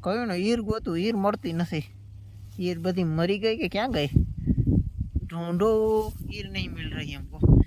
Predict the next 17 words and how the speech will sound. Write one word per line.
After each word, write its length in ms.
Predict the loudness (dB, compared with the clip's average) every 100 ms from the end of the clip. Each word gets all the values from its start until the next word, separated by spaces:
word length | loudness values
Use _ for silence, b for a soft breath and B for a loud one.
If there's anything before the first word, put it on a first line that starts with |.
| B B B 4 2 -4
બાકી 200 | -4 -8
ખાતર 380 | -4 -4 -2 -6
દે 140 | -6
તો 60 | -6
પૂરેપૂરી 500 | -6 -8 -10 -10 -6
બાઠી 320 | 0 0 -2
નાખી, 240 | -10 -10
પણ 160 | -8 -2
હવે 220 | 0 0
જડતી 360 | 0 0 -2 -4
નથી 280 | -4 -4 -4
આમાં 200 | -8 -10
ક્યાંય, 1040 | -12 -12 -18 -16 -8 -4 0 4 4 4
એક 160 | 0
ઈર 160 | 0 0
નથી 260 | 0 -2 0
મળતી. 340 | 4 4